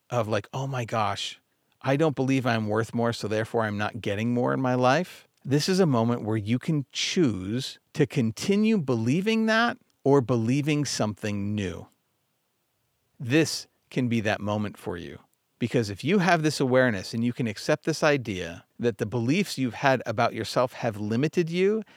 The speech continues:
and you're ready to change them, now you are at a point where you are responsible. Meaning that moving forward, you are going to be responsible for changing it or responsible for keeping it the same. And if you want to change it, I'm gonna tell you how to do it.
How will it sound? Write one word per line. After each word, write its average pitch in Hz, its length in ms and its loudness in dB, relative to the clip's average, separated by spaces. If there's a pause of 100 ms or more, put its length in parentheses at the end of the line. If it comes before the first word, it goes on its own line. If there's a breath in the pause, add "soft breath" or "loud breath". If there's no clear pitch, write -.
(140 soft breath)
and 113 160 0
you're 120 120 0
ready 135 260 4
to - 160 -6
change 151 480 -4
them, 208 380 0 (380 soft breath)
now 131 500 4
you 127 260 4
are 110 340 6
at 117 80 2
a 113 60 0
point 110 360 -2 (200)
where 113 80 0
you 104 160 -2
are 98 80 0
responsible. 95 760 -6 (720 soft breath)
Meaning 156 380 2
that 117 160 2
moving 185 420 2
forward, 147 460 2
you 123 100 0
are 123 80 0
going 120 260 -2
to 113 120 -4
be 110 440 -2 (480)
responsible 123 600 -2
for 120 140 -8
changing 214 460 2
it 277 280 0
or 135 100 2
responsible 135 580 0
for 127 160 -6
keeping 131 420 -2
it 113 120 -4
the 113 100 -6
same. - 480 -8 (160)
And 127 140 2
if 123 140 -2
you 127 100 0
want 165 200 2
to 208 40 0
change 226 420 0
it, 92 180 -4 (800)
I'm 131 100 2
gonna 123 100 2
tell 117 180 -4
you 95 100 -4
how 92 100 -4
to 90 80 -6
do 85 120 -10
it. - 120 -16